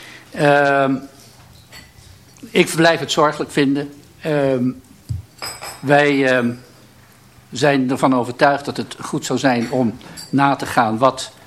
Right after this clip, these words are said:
ehm, het, ehm, functioneren van het V V V in de afgelopen drie jaar heeft opgeleverd.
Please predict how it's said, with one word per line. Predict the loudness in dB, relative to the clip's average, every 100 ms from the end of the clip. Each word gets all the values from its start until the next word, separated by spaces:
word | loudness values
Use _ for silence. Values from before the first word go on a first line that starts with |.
| -20 -20 -12
ehm, | -4 -2 0 -2 -4 -10 -18 _ _ -20
het, | -6 -6 -4 0
ehm, | 2 2 -2 -8 -6
functioneren | -4 -2 2 2 2 -2
van | -4
het | -2
V | -4
V | 0
V |
in | -2
de | 0
afgelopen | 0 2 0 0
drie | 0 0
jaar | 0 -2
heeft | -4 -4
opgeleverd. | -4 -2 0 -2 -4 -10 -14